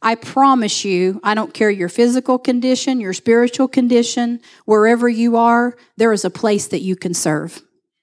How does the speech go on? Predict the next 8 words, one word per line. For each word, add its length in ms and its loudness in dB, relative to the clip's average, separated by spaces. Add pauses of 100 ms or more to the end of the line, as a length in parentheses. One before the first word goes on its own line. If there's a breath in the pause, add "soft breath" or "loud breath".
(520)
It 100 2
may 180 2
be 340 -2
emptying 320 0
the 80 -4
trashes 460 -2
after 260 -4
church. 460 -8